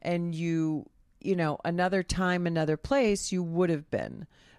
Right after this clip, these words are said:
But on this trip in particular, you weren't in that headspace. I think you had expectations of, of our time together.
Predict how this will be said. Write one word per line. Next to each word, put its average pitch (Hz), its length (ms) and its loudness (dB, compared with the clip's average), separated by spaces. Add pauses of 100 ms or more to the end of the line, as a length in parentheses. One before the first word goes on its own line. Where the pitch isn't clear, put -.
(120)
But 160 120 4
on 165 220 2
this 202 180 0
trip 196 380 0
in 170 120 0
particular, 156 600 0
you 156 240 -2
weren't 151 340 -4
in 143 120 -6
that 127 180 -2
headspace. - 640 -8
I 139 80 -2
think 185 240 -4
you 196 120 0
had 165 320 2 (500)
expectations 185 920 0
of, 156 640 0 (160)
of 147 500 2 (100)
our 151 140 4
time 170 420 0
together. 151 800 2